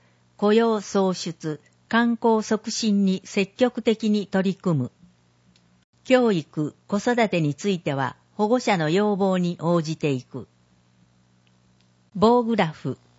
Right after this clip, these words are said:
三原市の将来人口。国勢調査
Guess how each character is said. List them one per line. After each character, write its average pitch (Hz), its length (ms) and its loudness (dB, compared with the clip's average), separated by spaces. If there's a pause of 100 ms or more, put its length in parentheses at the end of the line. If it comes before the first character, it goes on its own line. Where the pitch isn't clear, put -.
(800)
三 196 140 4
原 254 260 0
市 - 160 -4
の 143 240 0
将 220 320 2
来 208 260 2
人 170 300 -2
口。 110 400 -6 (1300)
国 208 140 2 (120)
勢 247 280 4
調 220 280 0
査 131 320 0